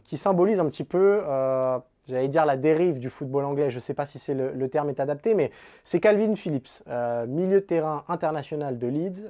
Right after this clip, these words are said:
euh, façonné par Bielsa presque, ou en tout cas révélé grâce à Bielsa, qui va rejoindre Manchester City pour plus de cinquante millions d'euros. Pour que vous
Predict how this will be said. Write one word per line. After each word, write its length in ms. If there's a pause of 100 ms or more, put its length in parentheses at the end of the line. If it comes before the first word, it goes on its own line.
euh, 500
façonné 640
par 180
Bielsa 400
presque, 400 (360)
ou 60
en 40
tout 80
cas 140
révélé 460
grâce 240
à 60
Bielsa, 480 (460)
qui 160
va 300
rejoindre 680
Manchester 540
City 320
pour 300
plus 340
de 280
cinquante 540
millions 440 (100)
d'euros. 420 (1400)
Pour 140
que 60
vous 300